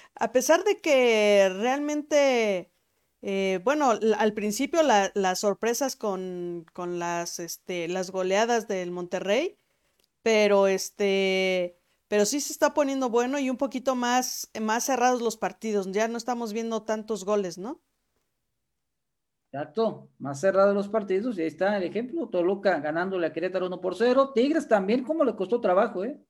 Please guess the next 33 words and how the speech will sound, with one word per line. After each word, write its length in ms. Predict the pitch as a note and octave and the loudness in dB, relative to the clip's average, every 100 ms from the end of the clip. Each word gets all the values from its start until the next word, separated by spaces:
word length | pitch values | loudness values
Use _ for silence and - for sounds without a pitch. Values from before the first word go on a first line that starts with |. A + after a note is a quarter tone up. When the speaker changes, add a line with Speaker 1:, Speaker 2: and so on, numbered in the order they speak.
| _ - | _ -6
Speaker 2:
¿Qué 100 | C#4+ | -2
partido 400 | C#4+ - B3+ A#3 | 0 0 2 2
le 60 | A#3 | 2
hizo 140 | A3 | 0
el 100 | F#3 | -2
Puebla 260 | G#3+ G#3 F#3 | 0 0 0
a 40 | |
las 180 | D3 C#3 | -2 -6
Tigres, 320 | G#3+ E3+ C3+ | -8 -8 -8
eh? 240 | G3 C#4+ - _ _ _ _ - | -6 -8 -12 _ _ _ _ -16
Apenas 480 | C#3+ - E4+ E4+ | 0 4 4 4
ganaron 320 | G#3+ G3+ B3 A3 | 4 2 2 2
dos 160 | A3+ | 0
goles 240 | G#3+ A3 G3+ | 2 0 0
por 180 | D#3 E3+ | -4 -2
uno 160 | C#4 | 0
y 100 | D#4 | 0
Puebla 340 | C#4+ A3 A#3 - | 0 0 2 0
dio 220 | E3 G3+ | -2 -4
un 100 | - | 0
partidazo, 640 | - G3 D#3+ E3+ A#3 G#3 | 0 0 0 2 2 -2
estas 380 | G3+ G#3 - _ | -6 -6 -8 _
jovencitas 680 | F3+ E3+ F#3+ G3+ F#3+ - - _ _ _ _ _ _ | -6 -4 -4 -2 -4 -4 -16 _ _ _ _ _ _
del 200 | E3+ E3 | -4 0
Puebla, 560 | G#3+ G#3+ A3 D4+ D4 - _ | 2 2 4 0 -2 -10 _
que, 160 | E3 | -10
pues, 160 | D3+ D3 | -8 -4
la 60 | E3 | 0
verdad 180 | F#3 B3+ | 2 2
es 60 | |
un 80 | C#4+ | 2
equipo 340 | C4+ D4 D4+ - | 0 -2 -4 -4
que 400 | F#3 C3+ - | -4 -4 -8